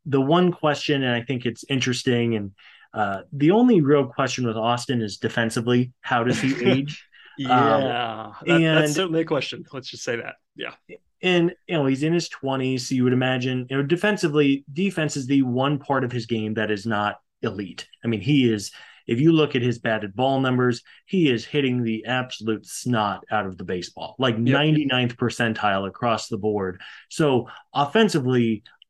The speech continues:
Speaker 1: I have no concern. Like, if you told me that Austin Riley is still crushing baseballs the way that Nolan Arenado does at age thirty-three,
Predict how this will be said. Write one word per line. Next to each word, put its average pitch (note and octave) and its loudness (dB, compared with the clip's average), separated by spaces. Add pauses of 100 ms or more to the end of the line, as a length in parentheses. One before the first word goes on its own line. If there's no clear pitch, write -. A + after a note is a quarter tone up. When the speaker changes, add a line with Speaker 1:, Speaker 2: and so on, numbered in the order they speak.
(100)
Speaker 1:
I F#3+ 2
have C#3+ 0
no B2 0
concern. G2+ -8
Like, A#2+ -2
if A#2+ 0
you G3+ 4
told D3+ 2
me C3 2
that A#2 2
Austin A#2+ 0
Riley A2 0
is G2 -8
still G#2 -2 (340)
crushing C#3+ 0
baseballs A#2+ -2
the A2 -4
way G#2+ 0
that A2 -2
Nolan A#2 0
Arenado A2 -2
does F#2 -6
at A2 0
age G#2 -2
thirty-three, G2 -4